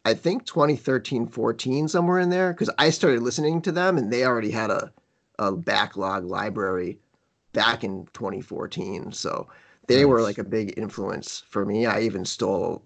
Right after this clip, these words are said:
Speaker 1: s-, some of their <laughs> format and stuff like
Speaker 2: <laughs>
Speaker 1: that. But,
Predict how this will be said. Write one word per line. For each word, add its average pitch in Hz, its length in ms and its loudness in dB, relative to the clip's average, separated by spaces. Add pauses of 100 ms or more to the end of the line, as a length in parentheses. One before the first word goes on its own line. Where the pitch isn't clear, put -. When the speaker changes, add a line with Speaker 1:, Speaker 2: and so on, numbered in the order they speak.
Speaker 1:
s-, - 160 -20 (120)
some 95 260 0
of - 60 0
their - 80 2
<laughs> - 160 -4
format - 480 6
and 123 120 -6
stuff 127 320 0
like 135 100 0
Speaker 2:
<laughs> 117 140 0
Speaker 1:
that. 139 260 0
But, 104 260 -4